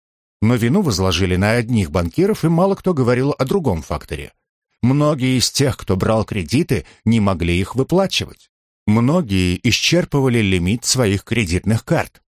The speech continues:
Проще говоря, кризис был бы невозможен без общественности. Но если мы не можем признать свои ошибки, как мы можем на них учиться?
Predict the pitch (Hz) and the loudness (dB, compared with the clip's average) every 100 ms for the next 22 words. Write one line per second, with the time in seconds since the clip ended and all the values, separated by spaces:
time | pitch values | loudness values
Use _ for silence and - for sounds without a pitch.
0 | _ _ _ _ 113 101 - 85 85 101 | _ _ _ _ -2 0 0 0 0 0
1 | 139 - _ _ - 139 165 147 110 104 | -2 -6 _ _ -2 0 2 0 0 0
2 | 120 98 92 90 80 78 120 175 190 180 | 0 2 0 0 0 0 0 2 0 0
3 | _ _ 85 80 110 117 104 95 - 85 | _ _ -4 0 0 0 -2 -2 -4 -2
4 | 76 - 73 - - - _ _ _ _ | -4 -6 -8 -8 -8 -10 _ _ _ _
5 | _ _ _ _ _ _ 85 101 156 202 | _ _ _ _ _ _ -2 0 0 0
6 | - 160 147 139 131 110 117 131 95 90 | 0 0 0 0 0 2 2 0 0 -2
7 | 90 78 98 - - 76 71 - 147 151 | -2 -2 -2 -2 -4 -4 -4 -4 -4 -4
8 | - 60 _ _ _ _ _ 101 113 127 | -8 -20 _ _ _ _ _ -4 -2 -2
9 | 131 131 139 139 135 135 143 156 - 185 | 0 0 0 0 0 0 0 -2 -2 -2
10 | 180 - - | -2 -8 -8